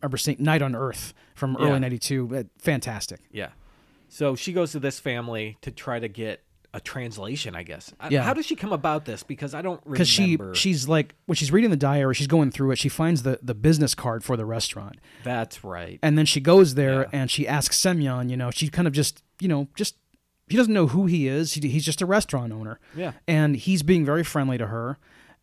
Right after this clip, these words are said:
Speaker 1: And he understands right away exactly what he's in for and what this is about, but he plays it so well.
Speaker 2: Oh, yeah.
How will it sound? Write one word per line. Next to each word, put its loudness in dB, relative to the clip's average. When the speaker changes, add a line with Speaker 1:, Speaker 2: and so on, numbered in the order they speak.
Speaker 1:
And 0
he 2
understands 0
right 0
away 0
exactly -4
what -4
he's -6
in 0
for -2
and -4
what -4
this -4
is -6
about, -4
but -6
he -8
plays -2
it -14
so -2
well. -4
Speaker 2:
Oh, -2
yeah. -4